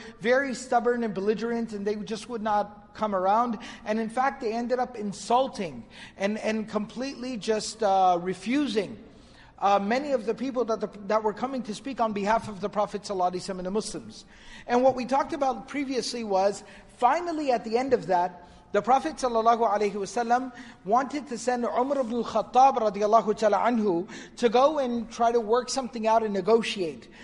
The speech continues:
And the Prophet sallallahu alaihi wasallam made a very interesting comment at that time as well, where he said that if they want to negotiate, I will negotiate. If they want peace, I will make peace. If they want a treaty, I will give them a treaty.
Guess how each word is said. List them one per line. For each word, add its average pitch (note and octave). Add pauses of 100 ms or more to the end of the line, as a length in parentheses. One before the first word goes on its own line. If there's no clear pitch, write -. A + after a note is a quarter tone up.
(140)
And A3
the B3
Prophet D4
sallallahu B3
alaihi A#3+
wasallam A#3
made A3+
a A#3
very A3+
interesting A3
comment B3+
at G#3
that F#3+
time G3
as E3+
well, F#3+ (240)
where A3
he A3
said B3
that A#3
if F#3
they D#4
want C#4
to A#3+
negotiate, B3 (100)
I B3
will A3+
negotiate. F#3 (840)
If A3
they C4
want D4
peace, E4
I A#3
will A3
make A3+
peace. F3
If F3+
they A#3+
want D4+
a A#3+
treaty, D4+
I A#3+
will A#3+
give G3
them F#3 (240)
a G3+
treaty. E3